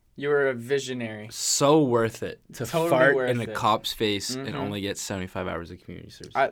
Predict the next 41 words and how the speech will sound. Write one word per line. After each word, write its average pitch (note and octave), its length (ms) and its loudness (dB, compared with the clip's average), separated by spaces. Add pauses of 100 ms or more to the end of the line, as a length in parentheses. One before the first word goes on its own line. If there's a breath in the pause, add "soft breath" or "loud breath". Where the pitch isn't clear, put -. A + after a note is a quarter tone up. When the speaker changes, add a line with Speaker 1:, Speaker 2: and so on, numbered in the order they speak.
(200)
Speaker 2:
You C3 100 2
can F#3 140 10
Speaker 1:
that's, D#3 80 4
Speaker 2:
buzz D3 240 10
that C3+ 120 10
Speaker 1:
that's A2 120 6
Speaker 2:
all A#2 100 8
Speaker 1:
a - 20 6
Speaker 2:
out A#2+ 40 6
Speaker 1:
buzz A#2 160 6
Speaker 2:
in G#2 100 -2
a - 100 -4
week. B2+ 240 -6
Speaker 1:
Say D3+ 260 -2
you're, D#3+ 260 -2
Speaker 2:
You D3+ 40 -4
could. A#2+ 160 -2
Speaker 1:
you're, D3+ 160 -2
whatever D3 260 -2
your D3+ 140 -4
job B2+ 260 0
is, B2+ 120 -8
"Sorry, C3 260 0
I A#2 40 -4
got A#2 100 -10
community A#2 260 -10
service." A#2 580 -12
Speaker 2:
Mm-hmm. A2 300 -8 (640)
Speaker 1:
Why? A#2+ 400 -2 (340)
So - 120 -18
the A2 100 -14 (200)
cop A#2+ 300 0
pissed A#2+ 260 -10
me A#2 80 -6
off A2 240 -8
and A2+ 80 -12
I - 20 -12
fired A2 260 -6
in A2 60 -10
his A2+ 140 -14
face. A2+ 320 -8